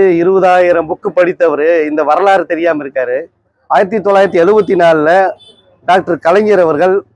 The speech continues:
சட்டமன்றத்தில் கச்சத்தீவு கொடுக்க கூடாதுன்னு தீர்மானம் நிறைவேற்றியிருக்காங்க. அதே மாதிரி கடையடைப்பு போராட்டம், எத்தனையோ போராட்டங்கள் நடந்தது. இருபதாயிரம் புக்கு படிச்ச அண்ணாமலைக்கு வந்து இதுவும் கூட படிக்காம இருக்கு.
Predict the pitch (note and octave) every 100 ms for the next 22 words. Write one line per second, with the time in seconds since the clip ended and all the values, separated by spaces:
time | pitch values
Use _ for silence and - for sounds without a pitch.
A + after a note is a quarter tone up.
0 | _ _ _ - F#3 A#3+ A3+ G#3+ G3 D#3+
1 | G3+ A3 G3 _ _ - - F#3 B3 G3
2 | G#3+ F#3+ G3 G#3 A3 F3 G3+ G3 F#3+ G3
3 | G3+ A3 B3 G#3+ G3 F3 E3 E3 D#3 D3+
4 | B2+ C#3+ D3+ F#3+ - D#3 G#3 G#3+ F#3 F3+
5 | F#3+ F3+ F3+ G#3+ G3 F#3 D#3 D#3+ D#3 D#3+
6 | D#3+ F3 G3+ _ _ - D#3 A3 G#3+ A#3+
7 | F3 F#3+ A3 A3+ G3+ E3+ G3 F3 E3 D3+
8 | D3 D#3 F#3 _ _ _ - F#3+ B3+ B3+
9 | A#3+ A#3 A3+ G#3 F#3 F#3 A3+ G#3+ F#3+ F#3+
10 | F3 F#3+ G3+ G3 F#3+ F3 F#3+ G3 F#3 G#3+
11 | G#3+ G#3+ F#3 F3+ F3 D#3 D3 C3+